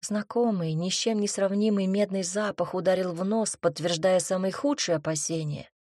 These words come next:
Силясь справиться с эмоциями, я выпустила в небо небольшой светлячок, выхвативший из темноты кровавый след, тянувшийся из зарослей.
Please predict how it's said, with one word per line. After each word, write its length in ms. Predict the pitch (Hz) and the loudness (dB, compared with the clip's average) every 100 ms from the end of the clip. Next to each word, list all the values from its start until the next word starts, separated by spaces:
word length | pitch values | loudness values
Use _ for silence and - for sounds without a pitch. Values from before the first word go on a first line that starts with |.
| _ | _
Силясь 460 | - 175 180 175 - | -4 -4 -2 -6 -8
справиться 560 | - - 180 160 156 156 | -12 -2 0 0 -2 -4
с 100 | - | -4
эмоциями, 680 | 180 247 - 175 160 156 - _ | -4 -4 -6 -8 -8 -10 -14 _
я 180 | - 196 | 2 2
выпустила 580 | 196 214 175 - 165 170 | 4 2 0 -2 2 4
в 80 | 165 | 4
небо 280 | 180 160 165 | 2 2 4
небольшой 500 | 165 185 185 190 170 | 6 4 4 0 -2
светлячок, 720 | 160 156 165 - 254 254 - _ _ - | -4 -4 -4 2 2 2 -2 _ _ 0
выхвативший 680 | 240 247 247 220 - - | 4 6 4 2 -2 -4
из 240 | - 208 - | -2 -4 -2
темноты 500 | 208 196 190 - 240 | -2 0 -2 -2 -4
кровавый 560 | - 196 190 196 196 | 2 2 4 2 2
след, 580 | 190 - 202 247 233 - _ _ _ - | -2 -4 -4 -4 -4 -10 _ _ _ -4
тянувшийся 840 | 196 185 202 202 - 196 - 202 | 0 2 2 0 -4 -4 -4 -4
из 320 | - 208 - | -4 -4 -2
зарослей. 720 | 214 180 156 - - - | -4 -2 -4 -6 -8 -16